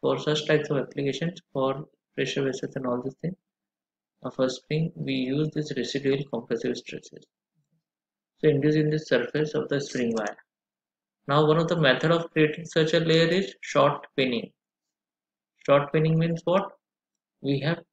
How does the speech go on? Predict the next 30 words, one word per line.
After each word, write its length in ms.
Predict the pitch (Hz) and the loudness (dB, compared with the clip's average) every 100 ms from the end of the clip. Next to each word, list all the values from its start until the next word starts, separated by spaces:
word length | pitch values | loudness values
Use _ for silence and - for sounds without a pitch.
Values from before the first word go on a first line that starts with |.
| - | -2
to 240 | 190 202 - _ _ _ - | 0 0 -6 _ _ _ -2
take 220 | 151 156 | 0 2
one 220 | 165 160 151 | 0 0 -2
small 500 | - - 135 151 156 | -6 -2 2 2 0
steel 400 | - 156 151 143 | -2 -2 0 2
balls 460 | 120 120 165 - _ _ _ - | 4 4 2 -6 _ _ _ -8
which 260 | 139 - - | -8 -8 -2
we 120 | 147 | 2
are 120 | 147 | 2
going 200 | 151 151 | 2 0
to 80 | 147 | 2
impinge 760 | 156 139 - 170 180 - - _ _ _ _ - | 0 0 0 0 0 -4 -10 _ _ _ _ -6
on 120 | 143 | 0
the 100 | 147 | 2
wire 300 | 127 117 127 | 2 2 2
surface 540 | 139 123 120 120 - - | 0 -2 -2 -4 -10 -6
with 160 | 127 127 - | -6 -4 -4
the 160 | 147 - | -4 -4
high 200 | 123 127 | 0 0
velocity, 600 | 135 120 117 - - - _ _ _ _ _ _ - | 2 0 0 -2 -12 -20 _ _ _ _ _ _ -4
either 240 | 131 139 | 0 2
by 120 | 139 | 2
an 180 | 135 135 - | 2 0 -4
air 280 | 131 131 139 | -4 -4 -2
blast 300 | 147 160 160 | 0 0 -2
or 200 | - 131 | -4 -2
by 140 | 135 139 | 0 -2
a 40 | |
centrifugal 680 | 139 127 123 - 131 135 127 | -2 -4 -4 -8 -6 -4 -2
action. 340 | 117 - - | -4 -6 -14